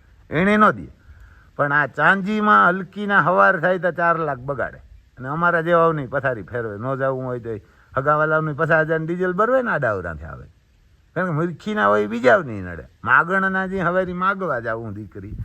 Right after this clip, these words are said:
અને સાંજે સાંજી કરવી ને પગતીનું થવું ને રાત આખી જાગવું. અને પછી હવેરીમાં મંડપમાં બગા હા ખાતા ને જ્યારે જાન પાછી આવે ને તો મોટરું ત્રણ જ હોય.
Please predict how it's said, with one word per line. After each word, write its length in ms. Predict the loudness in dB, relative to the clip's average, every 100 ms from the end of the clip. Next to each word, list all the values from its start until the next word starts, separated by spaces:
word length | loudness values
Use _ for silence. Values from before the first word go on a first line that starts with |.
| -14 -18 -10
અને 160 | -6 -2
સાંજે 320 | -2 0 2
સાંજી 320 | 4 2 2
કરવી 260 | -2 -2 -4
ને 60 |
પગતીનું 540 | -4 -4 -4 -8 -6 -4
થવું 260 | -4 -6
ને 100 | -6
રાત 160 | -6 -4
આખી 200 | -6 -4
જાગવું. 440 | -2 -2 -4 -14 -16 -20 -20 -20 -20 -8
અને 160 | -6 -4
પછી 200 | -4 -2
હવેરીમાં 560 | -2 -2 -4 -6 -8
મંડપમાં 640 | -6 -4 -6 -6 -6 -8 -8 -14 -20 -20 _ _
બગા 320 | 2 4 6 4
હા 120 | 4
ખાતા 300 | -2 -4 -6
ને 100 | -4
જ્યારે 180 | -4 0
જાન 320 | 4 4 2
પાછી 380 | 0 0 0 4
આવે 220 | 4 4
ને 120 | 0
તો 60 | -2
મોટરું 440 | -2 -2 -4 -6
ત્રણ 380 | -4 -6 -6 -10
જ 60 | -12
હોય. 140 | -18